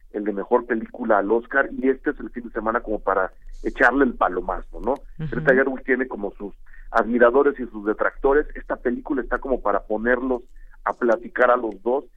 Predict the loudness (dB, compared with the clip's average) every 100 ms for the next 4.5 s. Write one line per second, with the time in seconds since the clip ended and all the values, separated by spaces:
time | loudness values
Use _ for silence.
0 | -20 -14 -4 4 4 4 -2 0 0 0
1 | -4 -4 -6 -6 -6 -6 -6 -6 -4 0
2 | 0 0 -4 -2 -6 -2 0 2 0 -6
3 | -20 -2 2 2 2 -2 -2 -4 0 -2
4 | 0 -4 -2 -2